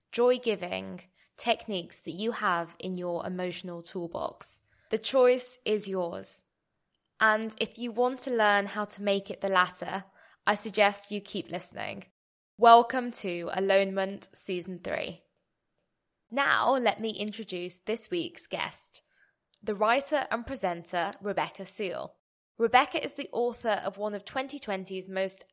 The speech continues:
accidentally relevant titles. Her book is called Solo, How to Work Alone and Not Lose Your Mind. What was originally written as a helpful handbook for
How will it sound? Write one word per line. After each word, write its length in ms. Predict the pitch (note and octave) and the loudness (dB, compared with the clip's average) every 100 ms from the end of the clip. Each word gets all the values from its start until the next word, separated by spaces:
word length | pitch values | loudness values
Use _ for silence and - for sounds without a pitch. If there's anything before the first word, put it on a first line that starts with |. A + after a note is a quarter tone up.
| _ | _
accidentally 960 | - - - C4+ G#3 G3 G3 F#3 F3+ E3+ E3+ | -6 -6 -8 -4 -2 -2 -2 -6 -6 -8 -2
relevant 540 | G3 G3+ F#3 F3+ - | 0 2 0 -6 -8
titles. 720 | - G3 F#3 F#3 E2 - - - - _ _ | -8 -6 -6 -8 -14 -14 -18 -20 -20 _ _
Her 120 | A#3+ | -6
book 360 | A#3 D4 D#4+ - - | 4 6 6 0 -6
is 160 | B3 | -6
called 460 | - A#3 A3 G#3 G3+ | -6 -6 -4 -6 -8
Solo, 760 | - - - A#3+ G#3 E2 A1 F#3 _ _ _ _ | -10 -6 0 0 0 -2 -6 -10 _ _ _ _
How 320 | - - C4 C#4+ | -14 0 2 2
to 100 | D4 | 0
Work 300 | C#4 B3 A#3+ | 2 4 2
Alone 460 | G3+ F3+ E3+ F3 F3 - | -2 -2 0 -2 -8 -6
and 320 | F#3 F#3 F#3 | -4 -4 -4
Not 320 | G#3 G3+ - - - | -2 -2 -4 -12 -12
Lose 320 | F#3+ F#3 F3 | -6 -6 -4
Your 80 | F#3 | -6
Mind. 540 | F3+ F3 - - F#3 - _ _ _ _ - | -4 -4 -6 -12 -16 -20 _ _ _ _ 0
What 500 | B3 B3 - - - | 4 4 2 -8 -2
was 240 | B3 B3 - | 2 2 2
originally 800 | B3 C4 C#4 C#4 A#3+ A3 G#3+ G#3 F#3 | 2 2 2 -2 -4 -2 -2 -6 0
written 560 | A#3 - G#3 F#3 F#3 F3+ | 0 2 -2 -4 -6 -6
as 300 | - F3+ F3 - | -2 0 -2 -6
a 100 | F#3 | -8
helpful 760 | - G#3+ G3 - - F#3 F3+ | -4 -4 -4 -8 -6 -4 -4
handbook 760 | F3 - C4+ B3 - F3+ - - | -4 -2 -2 -2 -2 0 -2 -8
for 640 | - F#3 F3 F3 F3 | -10 -6 -2 0 -2